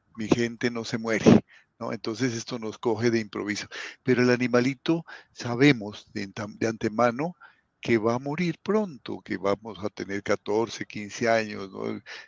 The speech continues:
Y, y, y vamos a vivir esa experiencia. Entonces,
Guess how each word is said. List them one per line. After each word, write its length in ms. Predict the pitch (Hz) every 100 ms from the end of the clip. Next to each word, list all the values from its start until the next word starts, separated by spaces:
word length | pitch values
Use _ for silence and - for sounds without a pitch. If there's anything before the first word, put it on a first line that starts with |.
| _
Y, 60 | 120 120 - - 127 117 104
y, 40 | 117
y 80 | 123
vamos 360 | 110 131 123
a 60 | -
vivir 320 | 98 95 104
esa 160 | 110 107
experiencia. 500 | 101 98 131 139 117
Entonces, 360 | 104 123 -